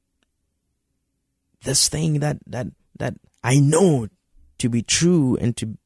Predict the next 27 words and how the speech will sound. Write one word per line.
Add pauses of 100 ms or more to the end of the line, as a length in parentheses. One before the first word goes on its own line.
(460)
to
be
one
of
the
things
that
you're
passionate
about
as (720)
being (2250)
open
to
all,
causing
rain
to
fall
on
the
just
and
unjust?" (3500)
Now,
verse
thirty-five.